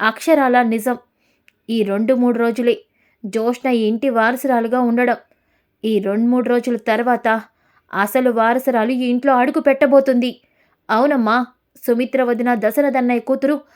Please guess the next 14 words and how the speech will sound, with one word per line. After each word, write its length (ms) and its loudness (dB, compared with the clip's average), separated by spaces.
బ్రతికే 540 0
ఉంది. 380 0
తను 320 -2
ఎక్కడ 340 2
ఉందో 280 4
కూడా 220 2
నాకు 240 -2
తెలిసిపోయింది. 720 0
ఆ 140 -2
నిజం 300 -2
చెప్పడానికే 540 -2
నేను 200 0
ఇక్కడికి 440 -2
వచ్చాను" 480 -2